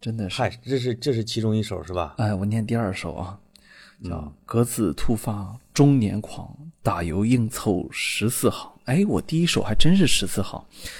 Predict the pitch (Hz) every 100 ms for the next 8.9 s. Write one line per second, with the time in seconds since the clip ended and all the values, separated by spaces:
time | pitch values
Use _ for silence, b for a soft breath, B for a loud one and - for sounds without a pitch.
0 | B B - 135 90 156 123 95 - 147
1 | 127 113 139 123 - 185 110 98 - 156
2 | 143 107 117 180 135 - 151 139 - 104
3 | 120 117 117 - - 92 98 135 139 143
4 | - - 87 64 - - 98 - 139 165
5 | - - - B B - - 120 117 101
6 | - 113 113 113 113 - - 104 - 101
7 | - - - - - B B B B -
8 | 175 127 - 90 90 82 - 90